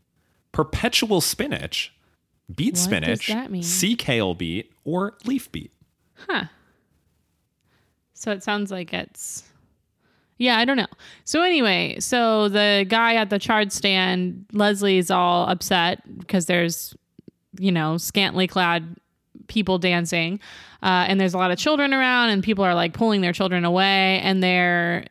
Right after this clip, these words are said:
Speaker 2: they have chard shots, which I think is just chard juice. Like, I don't think it's, like, anything else in the shot. But the, the dancer, she drinks it, and she's like, "Mm, bitter."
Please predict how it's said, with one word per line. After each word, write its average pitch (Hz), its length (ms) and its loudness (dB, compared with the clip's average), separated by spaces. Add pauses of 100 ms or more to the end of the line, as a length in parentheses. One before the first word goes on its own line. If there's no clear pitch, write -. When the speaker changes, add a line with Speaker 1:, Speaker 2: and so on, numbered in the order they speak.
Speaker 2:
they 190 280 -2
have 170 220 0
chard 269 360 0
shots, 240 480 0
which 208 180 -2
I 214 140 0
think 302 360 -2
is 185 240 2
just - 400 -2
chard 185 300 0
juice. 185 340 -2
Like, 180 120 -2
I 180 80 2
don't 196 240 -2
think 196 220 0
it's, - 420 -6 (1000)
like, 185 220 -2 (140)
anything 190 400 2
else 180 200 2
in 196 140 2
the 175 80 2
shot. 175 340 0 (360)
But 208 200 2
the, 190 640 2
the 202 180 2
dancer, 202 400 2
she 214 140 -2
drinks 202 320 0
it, 202 100 2
and 185 140 0
she's 202 160 0
like, 196 220 0
"Mm, 202 840 6
bitter." 165 1080 2